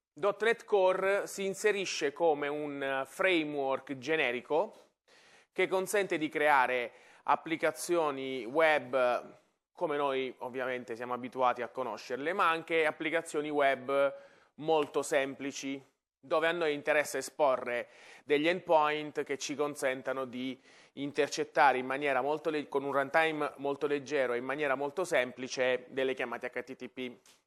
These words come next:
Non è un caso, come vi accennavo prima, che per esempio dot net Core sia il framework con il quale creare applicazioni che girano sulle T V Samsung, ok? In generale,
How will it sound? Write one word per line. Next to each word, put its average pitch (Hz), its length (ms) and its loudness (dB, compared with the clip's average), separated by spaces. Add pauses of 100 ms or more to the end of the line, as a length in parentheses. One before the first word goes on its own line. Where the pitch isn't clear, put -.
Non 127 160 -2
è 156 40 2
un 175 140 -2
caso, 139 380 4
come 123 400 -6 (500)
vi 123 100 -2
accennavo 123 520 2
prima, 139 340 -2
che 127 140 -8
per 143 160 -4
esempio 127 720 -4 (200)
dot 135 280 -4
net 151 180 -2
Core 143 240 0
sia 127 540 2 (600)
il 120 180 -12
framework 151 720 0
con 143 160 -2
il 151 120 -6
quale 135 440 4
creare 127 520 0
applicazioni 127 680 -6
che 123 120 -8
girano 123 320 -8
sulle 120 200 -8
T 120 80 -10
V 117 80 -10
Samsung, 127 600 -2 (460)
ok? 123 400 -6 (1600)
In 254 200 0
generale, 214 880 8